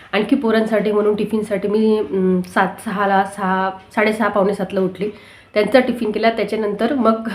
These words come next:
<laughs> आणखी झोपली. तर झोपल्यानंतर मग जवळपास साडे दहालाच उठली आणि साडे दहाला उठल्यानंतर आता थोडासा स्वयंपाक झाला अकरा वाजेपर्यंत,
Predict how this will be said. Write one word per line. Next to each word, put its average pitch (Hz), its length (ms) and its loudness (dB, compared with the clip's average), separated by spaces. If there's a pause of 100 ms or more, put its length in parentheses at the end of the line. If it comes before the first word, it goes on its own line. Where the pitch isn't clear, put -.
<laughs> - 140 -14
आणखी 254 420 6
झोपली. 208 420 -2
तर 233 100 -2
झोपल्यानंतर 208 520 -4
मग 208 160 -6
जवळपास 196 440 -8
साडे 190 220 2
दहालाच 180 400 -2
उठली 180 260 -6 (500)
आणि 185 100 -4
साडे 196 200 -4
दहाला 190 180 0
उठल्यानंतर 190 480 0
आता 180 240 -4
थोडासा 196 260 -2
स्वयंपाक 190 380 -2
झाला 180 300 -2
अकरा 180 280 -6
वाजेपर्यंत, 175 440 -4